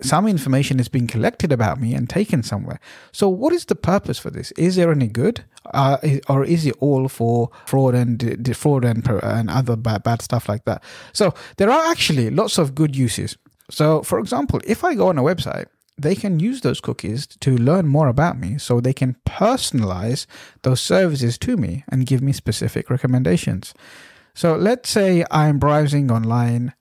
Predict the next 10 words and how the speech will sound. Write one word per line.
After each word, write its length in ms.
uh, 180
maybe 460
I'm 240
interested 800
in 400
buying 640
a 220
new 200
smartphone. 500
So 140